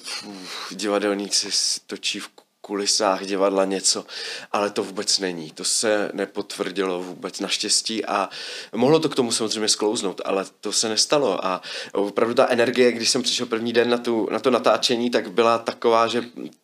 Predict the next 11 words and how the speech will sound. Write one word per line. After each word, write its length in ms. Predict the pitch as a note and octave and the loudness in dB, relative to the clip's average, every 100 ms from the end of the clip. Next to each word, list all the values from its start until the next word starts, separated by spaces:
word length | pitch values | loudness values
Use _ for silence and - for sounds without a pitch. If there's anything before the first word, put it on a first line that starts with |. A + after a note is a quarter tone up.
| _ | _
mm, 180 | E2+ G2+ G2+ | -6 -6 -2
pojďme 400 | A2+ A2+ B2 B2+ | -2 2 4 4
udělat 420 | A#2+ A2 A#2+ B2+ | 2 2 2 2
film, 300 | - D3+ C#3+ | 0 0 -2
pojďme, 340 | - F#2 G#2+ G#2+ - - - - | -4 -2 -2 -4 -8 -12 -12 -10
jako 200 | - A2 | -8 -8
ta 180 | - G#2 | 0 2
ambice 360 | G#2+ A#2+ A#2+ | 4 2 0
byla 200 | A#2 A#2+ | 2 2
takováhle 580 | B2 C3 - C#3+ F#2 E2+ | 2 -2 -2 0 0 -2
a 320 | - G2 G2 | -2 0 -2